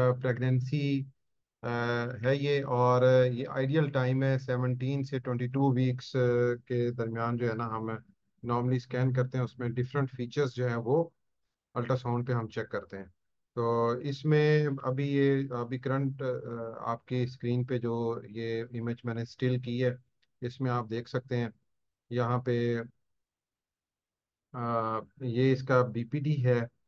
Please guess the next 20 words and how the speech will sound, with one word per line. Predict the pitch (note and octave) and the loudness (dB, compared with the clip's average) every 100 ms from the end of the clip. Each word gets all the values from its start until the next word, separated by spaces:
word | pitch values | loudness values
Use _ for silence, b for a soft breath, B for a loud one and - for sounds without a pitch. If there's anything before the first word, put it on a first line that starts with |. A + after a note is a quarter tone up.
| _ | _
आपकी | A2+ A2+ C3 | -6 -4 -4
स्क्रीन | B2 A#2+ B2+ B2+ | -6 -2 -2 0
की | |
लेफ्ट | A#2+ C3+ C3+ | 0 -2 -2
साइड | A2+ G2+ - | -6 -6 -8
पे, | G#2 | -8
बाईपैरेटल | G2+ A#2+ A#2+ B2 A#2 A#2+ | -2 0 0 0 -2 -4
डायमीटर, | G#2+ G#2 G#2+ G#2+ | -6 -6 -8 -10
जो | G#2+ A#2+ A#2+ | -6 -4 -4
इसका | A#2+ B2+ | -4 -4
हेड | A2+ B2 B2+ B2+ | -2 -2 -2 -2
का | A#2 | -2
हम | A2+ A2 | -2 -6
जो | A2 | -6
है | G#2 | -4
वो | A2 | -4
डायमीटर | G#2+ G#2+ G#2+ B2 | -4 -6 -4 -4
मेजर | A2 G#2+ B2 | -4 -4 -6
करते | B2+ B2+ A#2+ | -4 -6 -6
हैं। | G#2+ | -10